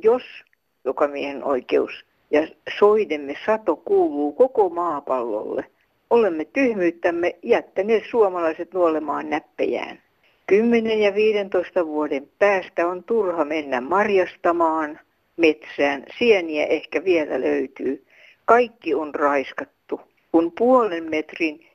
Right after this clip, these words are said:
leveysillä haravoilla vedetään marjat lehtineen päivineen pois ämpäreihin,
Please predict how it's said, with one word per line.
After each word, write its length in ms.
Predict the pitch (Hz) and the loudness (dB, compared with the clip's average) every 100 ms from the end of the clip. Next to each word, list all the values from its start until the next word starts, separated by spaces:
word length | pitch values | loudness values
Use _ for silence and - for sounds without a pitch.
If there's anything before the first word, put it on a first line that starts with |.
| _ | _
leveysillä 1000 | 214 220 233 214 165 147 139 - 139 127 - _ _ _ _ | -4 -2 0 2 0 -2 -8 -8 -6 -6 -8 _ _ _ _
haravoilla 720 | 226 233 196 180 190 180 180 | -2 0 0 2 2 2 0
vedetään 600 | 202 196 180 190 175 165 | 0 2 0 0 -4 -4
marjat 520 | 170 190 185 165 151 - | -2 -4 -2 -2 -2 0
lehtineen 760 | 185 180 - _ 160 143 147 151 | 0 0 -2 _ -6 -4 -6 0
päivineen 680 | 151 156 147 143 139 151 | 2 2 0 -4 -4 -6
pois 320 | - 160 143 143 - - _ _ - | 2 4 4 0 -12 -18 _ _ -2
ämpäreihin, 1000 | 156 156 160 151 147 139 143 143 139 | -2 0 0 2 2 0 -2 -6 -8